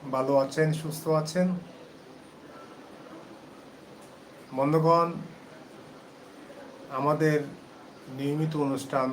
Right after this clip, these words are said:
কোরআনের আলোকে আজকের পর্ব, আজকের বিষয় আল্লাহ তাআলার রাজত্ব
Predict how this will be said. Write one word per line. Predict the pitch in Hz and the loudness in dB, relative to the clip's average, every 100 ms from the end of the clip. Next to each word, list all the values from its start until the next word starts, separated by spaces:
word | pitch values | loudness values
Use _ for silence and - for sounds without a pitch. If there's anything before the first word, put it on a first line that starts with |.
| 127 | -4
কোরআনের | 131 131 139 143 135 127 | -4 -2 0 0 0 0
আলোকে | 127 - 127 131 - - - - - - - - - - - - - - - - - - - 127 | -2 -4 -6 -6 -10 -20 -20 -20 -18 -18 -16 -18 -20 -20 -20 -20 -20 -20 -20 -20 -20 -18 -8 -8
আজকের | - 139 123 135 | -6 -6 -4 -2
পর্ব, | 131 127 139 127 - - - - - - | -2 0 0 0 -2 -10 -16 -18 -16 -12
আজকের | 120 - 131 127 127 | -12 -8 -8 -6 -6
বিষয় | 120 135 131 143 127 | -2 0 0 -2 -4
আল্লাহ | 127 131 127 | -2 0 -2
তাআলার | 131 120 127 123 | -4 -4 -2 -4
রাজত্ব | 120 - | -6 -10